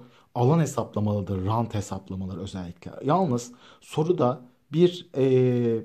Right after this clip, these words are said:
püf noktası var. Daha doğrusu soruda bir terslik var. Verilen fonksiyon ne fonksiyonu arkadaşlar? Arz fonksiyonu. Arz fonksiyonuyla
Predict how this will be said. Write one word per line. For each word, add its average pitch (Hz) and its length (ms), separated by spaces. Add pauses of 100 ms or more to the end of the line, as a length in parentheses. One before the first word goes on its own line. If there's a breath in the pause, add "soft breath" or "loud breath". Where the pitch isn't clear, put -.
(100)
püf - 240
noktası 101 400
var. - 280
Daha 131 200
doğrusu 123 220
soruda 135 300
bir - 60
terslik - 520
var. - 280 (800 soft breath)
Verilen 156 540
fonksiyon 127 580
ne 175 140
fonksiyonu 123 460
arkadaşlar? 107 640
Arz 117 320
fonksiyonu. 95 500 (760 soft breath)
Arz 175 360
fonksiyonuyla 110 640